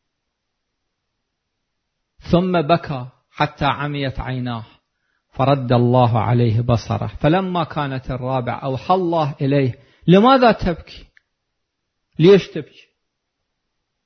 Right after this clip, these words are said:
يا شعيب،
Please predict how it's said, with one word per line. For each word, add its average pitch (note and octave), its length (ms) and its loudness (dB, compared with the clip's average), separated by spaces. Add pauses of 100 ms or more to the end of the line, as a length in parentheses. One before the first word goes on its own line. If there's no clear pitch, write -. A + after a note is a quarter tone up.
(2750)
يا D3+ 280 0
شعيب، D#3+ 580 -8